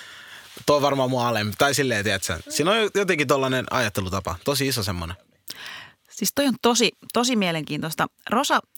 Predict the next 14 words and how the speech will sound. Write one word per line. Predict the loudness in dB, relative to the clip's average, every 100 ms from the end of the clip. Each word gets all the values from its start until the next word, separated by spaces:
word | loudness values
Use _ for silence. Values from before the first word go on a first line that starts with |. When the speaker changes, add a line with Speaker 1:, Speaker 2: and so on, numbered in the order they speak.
| -2
Speaker 2:
sä | 2
oot | 2 2
sanonut, | 2 2 0 -2
että | -6 -6
sun | -2 0 0
supervoima | 0 0 0 0 -2 -2 -2 -2 -4 -4
on | -6
se, | -4 -4
että | -2
sä | 0
oot | 0 -2 -6
Rollosta, | -2 -2 -2 -4 -6 -8 -10 -6
eli | -4
Rovaniemeltä. | -4 -4 -4 -4 -6 -10 -10 -10 -8